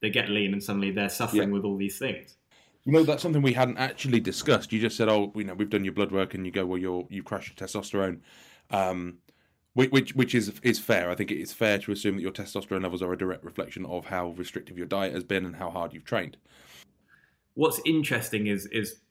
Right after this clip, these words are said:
Speaker 1: kind of doing a bit of blood work, understanding your, the impact that hormones have, and even just as a general population person, and this is why you guys in the Blood Lab have been so,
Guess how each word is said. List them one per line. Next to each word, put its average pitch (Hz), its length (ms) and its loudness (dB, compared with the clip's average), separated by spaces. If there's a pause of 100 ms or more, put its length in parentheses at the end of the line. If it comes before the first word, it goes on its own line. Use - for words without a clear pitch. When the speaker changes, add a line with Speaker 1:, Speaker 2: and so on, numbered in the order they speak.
(180)
Speaker 1:
kind 117 220 -2
of 104 180 -2 (1500)
doing 143 440 8
a 107 120 -2
bit 104 120 2
of 104 100 -4
blood 101 200 0
work, 98 260 0
understanding 120 840 2
your, 98 520 0 (360)
the 110 160 -2
impact 107 400 0
that 110 100 -8
hormones 107 440 -2
have, 110 300 0
and 127 100 -4
even 139 240 2
just 123 180 -2
as 113 100 -2
a 110 60 0
general 107 280 0
population 104 560 -4
person, 101 440 -6
and 107 100 -6
this 110 140 -6
is 101 80 -10
why 104 160 -2
you 101 220 0
guys 98 220 -2
in 104 60 -4
the 95 60 -4
Blood 107 220 -4
Lab 95 160 -2
have 92 100 -18
been 101 160 -2
so, 95 280 -4